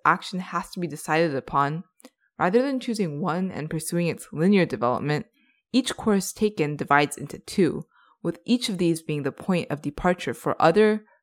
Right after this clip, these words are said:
further bifurcations, and so on." Albert also tells Sun that his grandfather,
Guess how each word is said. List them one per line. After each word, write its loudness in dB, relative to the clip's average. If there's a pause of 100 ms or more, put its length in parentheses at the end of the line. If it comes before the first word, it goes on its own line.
further 4
bifurcations, -4
and -8
so 0
on." -6 (1600)
Albert 4
also 2
tells -2
Sun 2
that 6
his -4
grandfather, 2